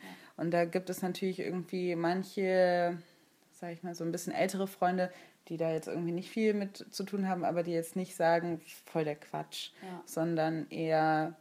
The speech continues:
Speaker 2: ähm, weiß ich nicht, eher so ein bisschen unbedarfter dran gehen.
Speaker 1: Ja.
Speaker 2: Aber sonst würde ich sagen, ja,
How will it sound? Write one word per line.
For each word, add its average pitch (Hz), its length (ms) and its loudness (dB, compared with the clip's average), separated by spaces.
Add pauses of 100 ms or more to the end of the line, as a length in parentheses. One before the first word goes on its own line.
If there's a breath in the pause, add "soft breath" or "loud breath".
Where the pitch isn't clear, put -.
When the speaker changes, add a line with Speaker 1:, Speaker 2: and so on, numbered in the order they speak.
(140)
Speaker 2:
ähm, 156 540 0 (200)
weiß 160 200 0
ich 165 80 -6
nicht, 165 180 -4
eher 170 200 4
so 175 100 0
ein 170 80 0
bisschen 170 240 -2
unbedarfter 170 720 4
dran 160 360 0
gehen. 160 340 -4
Speaker 1:
Ja. 185 200 -10 (520 loud breath)
Speaker 2:
Aber 175 300 -2
sonst 170 340 0
würde 202 120 -2
ich 196 60 -8
sagen, 190 360 0
ja, 156 200 0